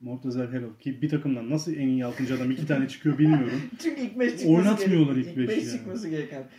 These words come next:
Speaker 2: Yani
Speaker 1: Hmm.
Speaker 2: Lou bench'ten gelip otuz sayı triple double yapan ikinci oyuncu oldu galiba
Speaker 1: Ya,
Speaker 2: bir
Speaker 1: Doug
Speaker 2: tane.
Speaker 1: Rivers çok büyük kovalıyor ya şeyi. Ee, Harrell ve Lou Williams'ın diğer takım ezmesini yani. Hani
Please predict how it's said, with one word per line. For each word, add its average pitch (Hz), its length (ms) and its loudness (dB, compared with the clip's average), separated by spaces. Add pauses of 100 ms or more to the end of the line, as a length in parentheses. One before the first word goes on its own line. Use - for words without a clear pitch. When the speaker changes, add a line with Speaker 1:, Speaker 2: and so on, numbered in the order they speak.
(140)
Speaker 2:
Yani 139 340 -2
Speaker 1:
Hmm. 156 80 0
Speaker 2:
Lou 220 300 -4
bench'ten 156 440 -6
gelip 202 260 -8
otuz 170 260 -10
sayı 196 320 -8
triple 190 340 -10
double 196 260 -8
yapan 202 200 -10
ikinci 202 340 -10
oyuncu 202 260 -10
oldu 156 140 -12
galiba 98 220 -10
Speaker 1:
Ya, 95 60 -10
Speaker 2:
bir 135 60 -4
Speaker 1:
Doug 131 100 -4
Speaker 2:
tane. 147 200 -6
Speaker 1:
Rivers 160 180 -6
çok 156 260 -8
büyük 127 160 -8
kovalıyor 98 460 -10
ya 95 120 -20
şeyi. 101 320 -16 (520)
Ee, - 60 -18 (840)
Harrell 127 260 -6
ve 123 120 -6
Lou 120 140 -4
Williams'ın 120 500 -8 (300)
diğer 120 200 -8
takım 120 240 -10
ezmesini 107 540 -10
yani. 95 260 -16
Hani 98 120 -16